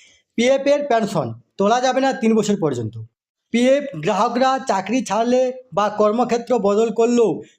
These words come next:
পেনশন ফান্ডের টাকা তুলতে পারবেন না, তার জন্য অপেক্ষা করতে হবে অন্তত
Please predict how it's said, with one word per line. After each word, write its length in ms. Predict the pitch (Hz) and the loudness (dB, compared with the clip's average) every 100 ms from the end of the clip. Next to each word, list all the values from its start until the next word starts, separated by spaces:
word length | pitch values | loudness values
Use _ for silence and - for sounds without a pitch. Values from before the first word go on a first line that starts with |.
| _ | _
পেনশন 400 | 190 202 214 247 | -2 -2 -2 -2
ফান্ডের 300 | 202 226 233 233 | -2 0 0 0
টাকা 220 | 208 214 | -2 0
তুলতে 320 | 208 208 202 | 0 0 2
পারবেন 380 | 208 175 160 151 | 0 0 0 -2
না, 240 | 123 110 - _ _ | -2 -8 -14 _ _
তার 240 | 196 226 226 | -2 0 0
জন্য 260 | 247 247 | 2 2
অপেক্ষা 460 | 247 190 220 214 220 | 2 2 0 -2 -2
করতে 340 | 214 202 - | -2 -2 0
হবে 300 | 196 202 247 - | 0 2 0 0
অন্তত 760 | 180 190 202 214 _ 247 240 | -2 0 -2 -4 _ -2 -2